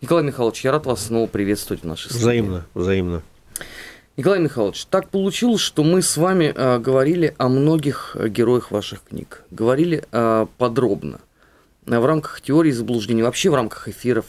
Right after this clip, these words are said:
Speaker 1: э, русской службы. И в прошлом году, вот примерно в это же время, в декабре, мы с вами беседовали, и я спросил, э, «Николай Михайлович,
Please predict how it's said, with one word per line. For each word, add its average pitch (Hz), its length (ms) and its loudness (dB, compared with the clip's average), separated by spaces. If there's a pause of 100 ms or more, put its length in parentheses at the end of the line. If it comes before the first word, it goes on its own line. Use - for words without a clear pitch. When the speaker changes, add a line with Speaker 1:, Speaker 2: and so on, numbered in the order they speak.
Speaker 1:
э, 101 380 2
русской 101 300 -4
службы. - 440 -16 (1500)
И - 80 2
в 147 60 -2
прошлом 214 360 2
году, 156 420 0
вот 131 160 0
примерно 208 440 2
в 180 60 0
это 190 140 0
же 147 140 0
время, 107 320 0
в 95 60 -18
декабре, 143 440 2
мы 156 140 2
с - 100 -8
вами 127 220 2
беседовали, 135 840 0
и 117 100 -4
я 143 200 2
спросил, 151 720 -4 (100)
э, 104 400 -2 (340)
«Николай 143 260 0
Михайлович, - 380 -10